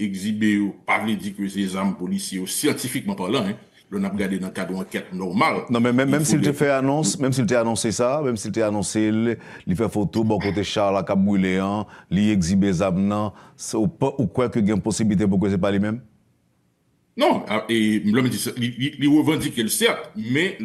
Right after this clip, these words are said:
Speaker 1: lò pran kanmenm, li pa nesesèman pou kont li. Li revandike l, li andosse l sèt, e son pis ke li, sa pa vle di ke fò ankèt la pa mennen pou gade tout moun ki enplike e, e nan zak orib sa. E sètènman pa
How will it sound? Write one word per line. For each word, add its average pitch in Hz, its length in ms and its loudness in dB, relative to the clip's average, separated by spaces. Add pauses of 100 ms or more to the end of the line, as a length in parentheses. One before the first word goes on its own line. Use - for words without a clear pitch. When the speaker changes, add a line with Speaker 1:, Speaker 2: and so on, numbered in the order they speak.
Speaker 1:
lò 117 300 0
pran 107 240 -8
kanmenm, 98 340 -2
li 98 140 -2 (100)
pa 107 320 -2
nesesèman 110 640 -2
pou 107 100 -8
kont 117 220 -6
li. 185 240 -2 (100)
Li 117 140 0
revandike 123 560 0
l, 95 80 -2
li 98 100 0
andosse 101 400 -6
l 95 140 -8
sèt, - 400 -2 (320)
e 107 180 -4
son 127 240 -4
pis 113 220 -8
ke 110 120 -6
li, 147 200 -2
sa 104 140 -6
pa 110 140 -2
vle 104 180 -4
di 98 160 -8
ke 131 140 -2
fò 113 200 -8
ankèt 107 320 -8
la 101 100 -6
pa 95 140 -4
mennen 101 320 0
pou 104 120 -6
gade 107 360 -4
tout 208 240 -4
moun 185 440 2 (260)
ki 135 160 -14
enplike 123 500 0 (140)
e, 113 140 -4 (220)
e 110 80 -2
nan 107 180 2
zak 98 280 -6
orib 120 380 0
sa. - 200 -8 (520)
E 110 400 2
sètènman 117 640 0
pa 104 140 -4